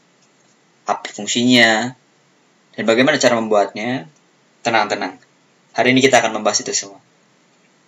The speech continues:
Oke.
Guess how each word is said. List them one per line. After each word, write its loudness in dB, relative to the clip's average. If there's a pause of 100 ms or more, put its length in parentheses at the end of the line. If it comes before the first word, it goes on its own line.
(2250)
Oke. 4